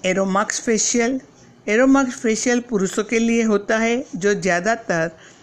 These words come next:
तनाव और चिंताओं में घिरे रहते हैं। ये फेशियल एरोमेटिक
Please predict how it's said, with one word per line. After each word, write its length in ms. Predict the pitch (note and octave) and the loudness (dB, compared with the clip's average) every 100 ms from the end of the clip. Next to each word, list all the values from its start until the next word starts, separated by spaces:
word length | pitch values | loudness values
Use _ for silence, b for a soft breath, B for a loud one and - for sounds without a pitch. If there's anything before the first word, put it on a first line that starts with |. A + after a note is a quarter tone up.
| B B - | B B -2
तनाव 320 | G3+ A#3 C4 | 0 2 2
और 260 | - A#3+ F#3 | 0 -4 -2
चिंताओं 500 | G3+ F#3 G#3+ G#3+ G3+ | -2 -2 0 0 0
में 260 | G3 F#3+ | -2 -4
घिरे 300 | D#3+ E3+ A#3 | -2 2 2
रहते 420 | B3 F3 E3+ G3 | 2 0 -2 -4
हैं। 220 | E3 E3 D#3+ B B B | -2 -4 -6 B B B
ये 120 | A3 B3+ | -2 0
फेशियल 580 | B3 G3+ - G#3 F#3+ - - | 2 0 0 0 0 -2 -2
एरोमेटिक 600 | E3+ G3+ A#3+ A#3+ B3 | 0 2 2 0 -2